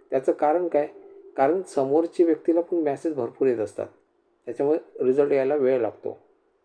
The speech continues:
इथे कुठलीही फसवणूक करत नाही आम्ही, जे काय असतं ते समोरासमोर असतं, आम्ही कोणाला लुटत नाही आहोत. जर लुटत असू तर खालती, व्हिडिओच्या खालती मेसेज करू शकता की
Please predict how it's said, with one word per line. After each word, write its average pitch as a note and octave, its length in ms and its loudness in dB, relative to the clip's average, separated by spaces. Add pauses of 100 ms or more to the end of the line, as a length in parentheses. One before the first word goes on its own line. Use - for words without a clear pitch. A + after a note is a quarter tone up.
(760)
इथे C#3 180 6
कुठलीही F3+ 380 4
फसवणूक D#3 420 2 (180)
करत C3 200 4
नाही A2+ 140 -4
आम्ही, G#2 180 -10 (640)
जे D3 120 6
काय D#3+ 220 6
असतं D3+ 300 -2
ते E3 60 0
समोरासमोर C#3 600 2
असतं, - 300 -8 (480)
आम्ही C3+ 220 0
कोणाला C#3 340 0
लुटत B2+ 400 -2
नाही G#2+ 140 -6
आहोत. G#2 100 -10 (680)
जर D3+ 180 8
लुटत D3+ 340 4
असू C3 260 0 (360)
तर C#3+ 120 -2
खालती, B2+ 460 0 (400)
व्हिडिओच्या D3+ 500 4
खालती B2+ 280 0 (260)
मेसेज B2+ 400 -2
करू C#3 160 2
शकता G#2+ 380 -6 (380)
की D3+ 120 0